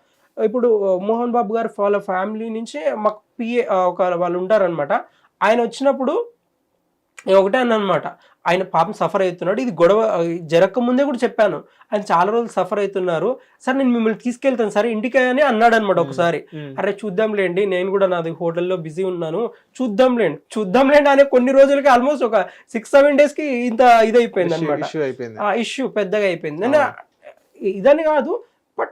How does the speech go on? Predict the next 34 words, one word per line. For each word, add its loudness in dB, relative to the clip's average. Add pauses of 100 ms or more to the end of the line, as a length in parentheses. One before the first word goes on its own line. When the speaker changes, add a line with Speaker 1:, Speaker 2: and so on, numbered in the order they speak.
Speaker 1:
కొన్ని -2
విషయాలు 0
చెప్పాలను-, 0
చెప్పాలనుకుంటే 2
చెప్ప-, -4
హెల్ప్ -2
చేయాలనుకున్నాం 6
అనమాట. 0
ఆయన 2
Speaker 2:
అవును. -2
Speaker 1:
చెప్పాడు 2
అంతే. 0 (300)
ఇట్లా -2
అంటే 2
మేము -4
దాని 4
గురించి -6
డిస్కస్ -6
చేస్తూ -8
ఇట్లా -8
మాట్లాడామన్నమాట. -4
Speaker 2:
ఓకే. -12 (160)
Speaker 1:
So, -2 (220)
ప-, -10
నైంటీ -6
పర్సెంట్ -8
of -6
the -18 (140)
actors, -14
they -8
are -12
suffering -12
with -16
depression, -12